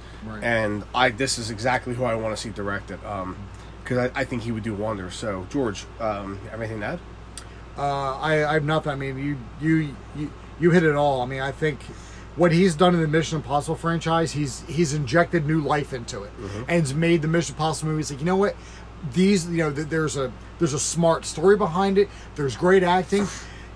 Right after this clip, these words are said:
Speaker 1: He's doing to the Mission Impossible franchise, or, or, or what he's done in the Mission Impossible franchise, has m-, basically turned it away from turning that franchise into the next Fast and Furious franchise.
Speaker 2: Yeah.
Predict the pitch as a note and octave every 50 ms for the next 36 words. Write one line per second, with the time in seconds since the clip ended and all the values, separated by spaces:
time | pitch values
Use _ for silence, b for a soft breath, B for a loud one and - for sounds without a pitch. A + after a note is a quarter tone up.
0 | - - - E3 G#3 A#3+ A3 E3+ D#3 F3 G#3+ G#3 G#3 G3+ G3 F#3+ F3 - - -
1 | F3 E3+ E3+ E3 D#3 D3+ D3 - - C#3+ D#3 D3+ D3 C#3+ C#3+ D#3+ F#3 F3+ F#3 F#3
2 | C#3 C#3+ E3 E3+ - F3+ F3 - F3+ F#3 F#3+ F3+ F#3 F#3+ F#3+ F#3+ G3 G3 F#3+ -
3 | - - - - - - - - - F3 E3 E3 F3+ F#3+ F3 E3+ F3 E3+ E3+ D#3
4 | F3 G3 E3+ F3+ G3+ D#3+ F3+ F#3+ F3+ E3+ E3 E3+ - - E3+ - - D#3 D3+ C#3+
5 | D#3+ - F3+ F3 F3+ E3+ F3 F3+ F3+ F3+ F3 - - B B B B B B B
6 | B B D#3 D#3+ D3 C3 D3 D#3+ D#3+ D#3 - - - - - - - - F#3+ F3+
7 | F#3 - - E3 F3+ F3 E3+ D#3 - - - - - - F#3+ G3 G3+ G3+ E3+ E3+
8 | D#3 C#3 F3 F3 E3+ E3+ D#3+ - - D#3+ D3+ B2+ - D#3+ D#3 D3 C#3 D#3 D#3 -
9 | - E3 F3 E3+ - E3+ E3+ F3 D#3 D#3 - E3 D#3+ - D#3 E3 D#3+ D#3 E3 D3
10 | - - - - D#3 D3+ - - C#3+ G#2+ C3+ C#3 B2+ A#2+ A2+ - - A#2 G#2+ G2+
11 | G#2 G2 C#2+ - A2+ A2 G2+ F2+